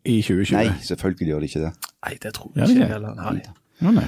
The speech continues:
Speaker 2: De får store økonomiske problemer på denne nye stadionen sin, og vager rundt nede i, eh, de lavere sjikt av Obos-ligaen.
Speaker 3: Ja, de har fått en ganske, det er en ganske festlig trener oppe ifra,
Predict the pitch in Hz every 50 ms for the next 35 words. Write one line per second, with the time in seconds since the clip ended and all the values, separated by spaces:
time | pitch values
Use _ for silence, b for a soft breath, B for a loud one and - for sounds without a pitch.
0 | - - - 117 - 127 131 139 135 - - 147 151 131 95 127 135 - 135 117
1 | 117 135 139 127 - - - 95 92 104 85 92 92 104 135 139 127 123 110 98
2 | 90 90 92 92 82 82 - - 90 85 95 139 143 151 160 165 156 - 165 170
3 | 160 147 120 - 98 95 95 98 101 95 101 76 67 73 - - 110 - 90 90
4 | 107 107 - - 104 92 80 85 92 92 90 90 85 85 85 87 - - - -
5 | - - - - - - - - - 104 95 95 92 95 92 73 69 67 92 107
6 | 101 - - - 104 - - - - 101 87 87 95 98 123 127 - - 92 87
7 | 82 87 82 78 - - - - 160 165 185 175 233 254 247 277 233 165 139 -
8 | - 226 220 214 208 196 180 170 160 170 160 175 160 165 170 175 160 165 160 160
9 | 143 135 - 185 - - 127 - - 160 170 190 175 - - 131 104 98 113 131
10 | 175 175 180 131 - - - 143 139 139 131 120